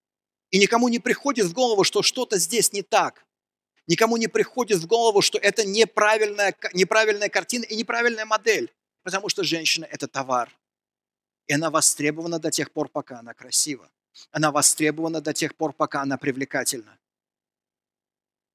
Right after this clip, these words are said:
Мужчины воспринимают её таким образом. Это первая половина. А вторая половина заключается в том, что женщина — это единственный представитель рода человеческого,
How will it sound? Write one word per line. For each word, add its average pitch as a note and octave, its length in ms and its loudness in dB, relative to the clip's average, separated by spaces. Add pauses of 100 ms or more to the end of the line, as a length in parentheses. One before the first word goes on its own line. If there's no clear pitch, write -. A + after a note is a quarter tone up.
(240)
Мужчины D3 380 -6
воспринимают C#3+ 560 -10
её C3 80 -20
таким - 280 -20
образом. A#2 360 -20 (680)
Это C#3+ 140 -6
первая D3+ 360 4
половина. A#2+ 420 -14 (540)
А F3 80 0
вторая B3 360 4
половина G3 380 2
заключается G3 540 2
в - 80 -10
том, A#3+ 160 2
что G#3 140 0
женщина — A3 480 4
это G3 160 2
единственный G3 520 0
представитель G#3+ 540 2
рода G#3 240 4
человеческого, F3+ 720 4